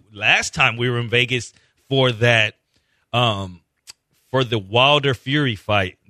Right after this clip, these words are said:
the weigh-ins went down. I was a few minutes ahead of, of Booker and Brad, so I got in. Then all hell broke loose. People were getting in with no tickets, and, and then they just shut it. They called the police, and they said no one else is getting in.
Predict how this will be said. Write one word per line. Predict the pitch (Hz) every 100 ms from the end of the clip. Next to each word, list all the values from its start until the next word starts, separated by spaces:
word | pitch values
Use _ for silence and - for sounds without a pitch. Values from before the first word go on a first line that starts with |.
| 95
the | 113 101
weigh-ins | 107 135 170 131 101
went | 104 110
down. | 104 110 107 98 _ _ _ _ _ _ - _ -
I | 135
was | 160
a | 131
few | - 147 143
minutes | 139 143 123
ahead | 104 123 170
of, | 131 101 -
of | 113 107 82
Booker | 127 135 123
and | 107
Brad, | 92 131 143 110 - _ _
so | - 110
I | 120 160
got | 143 120
in. | 156 147 110 - _ _
Then | 160 175
all | 147
hell | 104 - 175 147
broke | 120 127 -
loose. | 120 -
People | - 147
were | 123
getting | 160 151 147
in |
with | 135
no | 151 139
tickets, | - 165 143 139
and, | 120
and | 120 120
then | 127 135
they | 139
just | 127 95
shut | - 147 123
it. | 98
They | 123
called | - 131 117
the |
police, | 104 107 143 120
and | 110
they | 123
said | - 90 95
no | 117 139
one | 120 101
else | 98 -
is | 90
getting | 98 92 98
in. | 95